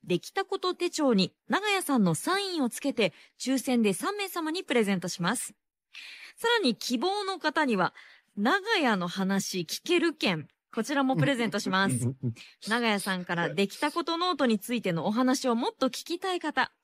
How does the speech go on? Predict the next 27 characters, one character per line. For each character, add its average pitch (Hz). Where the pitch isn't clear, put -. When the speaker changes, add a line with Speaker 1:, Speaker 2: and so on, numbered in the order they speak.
Speaker 1:
そ 285
し -
て 233
学 254
校 370
や 370
職 349
場 320
で 294
長 349
屋 392
さ 247
ん 190
の 160
お 170
話 226
を 196
聞 285
い 330
て 349
み 320
た 370
い 339
と 233
い 208
う 214
方、 220